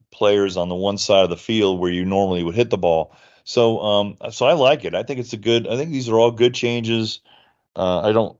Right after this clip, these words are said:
I, I don't have a problem with if, if a batter doesn't follow the rules and he gets penalized, that's his problem. If a pitcher doesn't follow the rules and he gets penalized, that's his problem. So it's gonna be one of those things where these guys just have to adjust to the rules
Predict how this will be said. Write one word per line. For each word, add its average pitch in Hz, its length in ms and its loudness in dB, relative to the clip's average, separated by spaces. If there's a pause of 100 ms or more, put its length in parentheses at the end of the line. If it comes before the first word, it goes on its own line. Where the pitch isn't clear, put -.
(140)
I, 101 260 2
I 110 120 2
don't 131 200 -2
have 131 140 0
a 127 60 -2
problem 127 540 0
with 113 240 -4
if, 95 300 -10
if 92 180 -10
a 98 60 -8
batter 127 380 2
doesn't 139 240 -4
follow 143 320 2
the 131 60 -6
rules 147 440 -6 (320)
and 92 100 -8
he 95 60 -2
gets 113 160 -4
penalized, 120 800 0 (300)
that's 98 180 -2
his 104 180 0
problem. 82 400 0 (300)
If 95 140 -6
a 90 40 -6
pitcher 139 360 -2
doesn't 135 260 -2
follow 139 220 2
the 131 100 -2
rules 135 240 0
and 107 100 -6
he 110 60 -4
gets 123 140 -2
penalized, 123 640 2 (240)
that's 98 180 -2
his 110 160 0
problem. 80 420 2 (380)
So 101 300 2
it's 107 240 -6
gonna 123 180 -2
be 123 80 -2
one 123 160 0
of 135 60 2
those 127 120 -2
things 135 240 -2
where 107 100 -4
these 110 180 -4
guys 120 260 2
just 110 180 -10
have 104 160 0
to 92 120 -2
adjust 98 380 0
to 147 60 0
the 151 60 2
rules 120 560 2